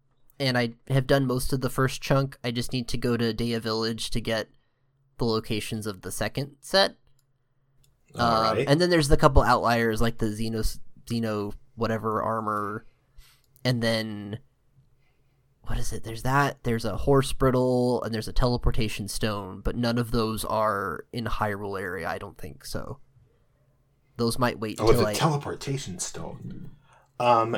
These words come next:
Speaker 2: at some point, we have to talk about my unique approach to this game and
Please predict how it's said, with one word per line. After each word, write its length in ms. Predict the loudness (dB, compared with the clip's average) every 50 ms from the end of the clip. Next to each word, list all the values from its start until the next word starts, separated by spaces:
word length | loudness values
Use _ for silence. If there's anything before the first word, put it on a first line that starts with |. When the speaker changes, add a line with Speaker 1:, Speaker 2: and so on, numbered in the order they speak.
| -4 -4
Speaker 2:
at 160 | -4 -2 2
some 200 | 4 6 6 6
point, 300 | 6 4 4 4 4 2
we 80 | 0 0
have 200 | 2 0 0 0
to 100 | -4 2
talk 260 | 4 4 4 4 2
about 460 | -4 -2 0 0 2 0 0 -2 -4 _ _ _ _ _ _ _ _ _ _ 2
my 300 | 6 6 8 8 6 4
unique 640 | 0 -2 -4 -4 -4 -2 -2 0 2 2 2 2 0
approach 440 | -2 0 2 2 2 2 0 -4 -6
to 100 | -4 -4
this 240 | -2 -2 -2 -4 -4
game 520 | -4 -4 -6 -6 -6 -10 -12 -14 -16 -16 -18 -20 _ _ -14
and 240 | -12 -12 -12 -10 -10